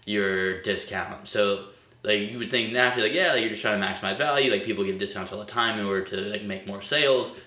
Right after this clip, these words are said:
So, like, at what point do you have to, like, watch that and manage that? And, like, are there, like, systemic things or other factors that would cause, like, a group of people to be discriminated against? And, like, how do you, like, that's even more, like, philosophical. Like, how do you,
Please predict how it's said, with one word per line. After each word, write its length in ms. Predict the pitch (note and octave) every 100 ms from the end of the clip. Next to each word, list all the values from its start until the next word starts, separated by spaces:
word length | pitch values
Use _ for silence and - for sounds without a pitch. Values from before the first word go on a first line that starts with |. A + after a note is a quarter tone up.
| -
So, 80 |
like, 120 | G#2+ G2+
at 120 | G#2+
what 220 | A#2 G2+
point 360 | - B2+ A2+ G2+
do 40 |
you 60 | G2
have 100 | -
to, 60 |
like, 140 | F#2+ - - - -
watch 360 | G2+ F#2+ F#2+
that 140 | G2 F#2
and 80 |
manage 300 | F#2+ F#2+ F#2+
that? 240 | F#2+ F#2 -
And, 320 | F#2+ F#2+ F#2+ - _ _ _ _ _ _ -
like, 200 | G#2 G2
are 240 | G#2+ G#2 G2+
there, 540 | G2+ G2 G2 G2 G2 - - _ -
like, 160 | G#2
systemic 560 | - G#2 - G#2 G2 -
things 340 | D#3+ D3+ A#2+
or 120 | G#2+ G#2+
other 360 | A#2 A#2+ A2
factors 480 | - A2 G2 - G2
that 120 | G2
would 160 | F#2+ -
cause, 600 | - G#2 F#2+ F#2+ F#2+ - - - - _ -
like, 240 | G#2 G2
a 80 | G2+
group 240 | G2 A2
of 100 | G2+
people 320 | F#2+ G2+ G2 F#2+
to 80 |
be 520 | F#2 F#2+ F#2 F#2 G2+ -
discriminated 720 | G2+ - A#2+ G#2+ G2+ F#2+ F#2
against? 380 | F#2+ F#2+ F#2+ F#2+
And, 80 | F#2+
like, 140 | F#2
how 240 | - A2+ G#2+
do 80 |
you, 60 | G#2 - - -
like, 260 | A#2 - - -
that's 200 | D3+ C#3
even 180 | A#2+ A2
more, 180 | G#2+
like, 140 | G2+ G2
philosophical. 720 | A2 G2+ - D#3 D#3 G#2 G#2+
Like, 100 | G#2
how 220 | G2+ A#2+
do 60 | A2
you, 480 | G#2 G#2 G2 F#2+